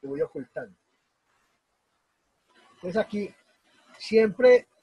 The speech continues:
yo siempre he dicho que cuando lo va a dar X, para que me pinte lo blanco, si uno hace una muy buena composición, que las máscaras estén bien hechas. Lo voy a alejar. Mire que aquí se me ve.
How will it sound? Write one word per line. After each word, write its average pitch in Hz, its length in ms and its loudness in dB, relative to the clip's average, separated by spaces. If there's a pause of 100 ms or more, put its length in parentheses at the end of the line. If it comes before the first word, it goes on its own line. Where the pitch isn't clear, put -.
(340)
yo 202 180 6
siempre 247 320 4
he 240 100 10
dicho - 280 -4 (1000)
que - 100 -18
cuando 185 500 -6
lo 180 120 -2
va 196 100 8
a - 20 6
dar 202 100 -12
X, 208 400 -6 (240)
para 156 140 -10
que 170 80 -10
me 165 100 -6
pinte 165 220 -10
lo 165 140 -2
blanco, 127 380 -12 (440)
si - 160 -16
uno 214 160 0
hace 240 140 0
una 254 160 0
muy 247 160 -4
buena 233 200 0
composición, 202 680 -6
que - 120 -12
las 165 160 -4
máscaras 170 380 -4
estén 156 220 -6
bien 165 200 -6
hechas. - 400 -14 (2750)
Lo 139 140 -8
voy 151 100 -4
a - 20 -4
alejar. 175 420 -6 (1600)
Mire 151 180 -14
que - 100 -18
aquí - 140 -20
se 139 120 -14
me 135 160 -10
ve. 131 240 -10